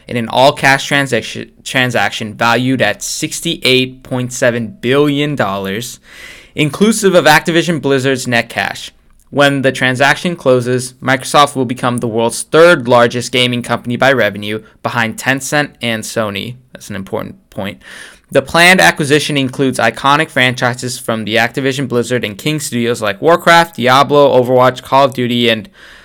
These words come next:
of course, Candy Crush. In addition to global esports activities through Major League Gaming, the company has studios around the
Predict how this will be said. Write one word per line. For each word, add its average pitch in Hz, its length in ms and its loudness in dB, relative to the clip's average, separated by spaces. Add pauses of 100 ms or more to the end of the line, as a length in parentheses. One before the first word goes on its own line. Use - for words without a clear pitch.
(100)
of - 140 -20
course, 120 240 -2
Candy 120 340 -4
Crush. - 460 -6 (600)
In 170 140 2
addition 170 480 2
to 143 100 -8
global 139 400 4
esports 131 460 0
activities 180 580 0
through 113 160 -4
Major 113 260 -4
League 107 160 -10
Gaming, 143 380 -2 (120)
the - 60 -20
company 190 440 2
has 156 460 6
studios 151 600 0
around 131 460 2
the 143 60 4